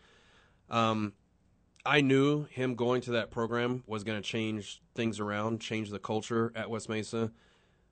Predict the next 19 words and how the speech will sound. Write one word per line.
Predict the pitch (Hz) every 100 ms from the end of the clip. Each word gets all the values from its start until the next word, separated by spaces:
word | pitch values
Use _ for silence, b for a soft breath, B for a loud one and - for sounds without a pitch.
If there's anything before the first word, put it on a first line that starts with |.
| _ _
but | 117 110 104 _ _ _ _ _ _ _ _ _ _ 101
they | 117
should | 113 147 143
have | 131
been | 143
in |
the | 139
playoffs. | 131 135 131 143 - - - - -
I | 113
mean, | 110 104 104
it | 104 101
came | - 110
down | 107 104
to | 101
votes. | 107 110 113 - - - b b b b
So | - 101
they | 120
were | 135
there, | 120 135 107 95